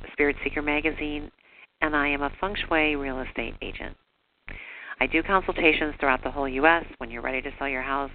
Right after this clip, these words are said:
I help you, um, I can help you remotely figure out what to change in the rooms to make it the most beautiful for the pictures. Um, I'm really, really good at, uh, at the feng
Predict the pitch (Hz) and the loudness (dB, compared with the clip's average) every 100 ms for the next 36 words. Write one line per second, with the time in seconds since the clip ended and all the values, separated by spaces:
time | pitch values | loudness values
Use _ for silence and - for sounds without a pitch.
0 | - 123 127 131 127 123 123 123 - - | 0 0 2 0 0 -2 -2 -6 -12 -16
1 | - - - 135 120 123 120 - - 131 | -16 -8 -2 0 0 -2 -8 2 2 2
2 | 135 135 131 117 143 151 170 196 190 - | 0 0 0 -2 -4 0 4 4 2 -4
3 | 110 107 - 135 123 120 120 - _ - | -6 -4 -2 2 4 2 0 -6 _ -20
4 | - - _ _ 135 131 143 - - 175 | -20 -20 _ _ 0 2 2 0 0 2
5 | 170 170 165 151 143 135 139 - - 135 | 2 0 2 2 2 2 -2 -10 -6 -4
6 | - 127 - - 127 123 117 - 135 135 | 0 -2 -2 -4 -2 -2 -6 -2 0 0
7 | 143 151 165 185 156 - 123 120 127 - | 0 2 2 2 0 -2 -2 -4 -6 -12
8 | - _ - - - - - - - - | -20 _ -20 -20 -18 -16 -16 -16 -14 -14
9 | - - 123 117 117 71 - - - 135 | -14 -2 2 2 0 -4 -10 -10 -4 -2
10 | - - 196 165 147 143 135 127 120 113 | -2 -2 2 2 2 2 0 0 0 0
11 | - 117 113 110 - 120 113 - 131 - | 0 0 0 0 0 -2 -2 -8 -8 -10
12 | - - - _ _ _ - 123 - 131 | -10 -12 -20 _ _ _ -4 -4 -2 -6
13 | 113 - 131 | -2 0 0